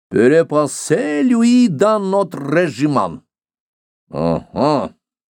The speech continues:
"Перепассе". А вы, говорю, напрасно им заказываете палантины для ваших танте шить. Полуферт сконфузился и забожился.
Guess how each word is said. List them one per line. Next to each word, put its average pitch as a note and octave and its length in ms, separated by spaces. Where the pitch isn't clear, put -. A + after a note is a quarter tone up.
"Перепассе". - 840
А F2 200
вы, D3 180
говорю, B3 220
напрасно F3 760
им A#3+ 160
заказываете G3+ 720
палантины F#3 840
для A3+ 440
ваших - 560
танте B2+ 720
шить. - 520
Полуферт F2+ 500
сконфузился G2 840
и G2+ 40
забожился. F#2 640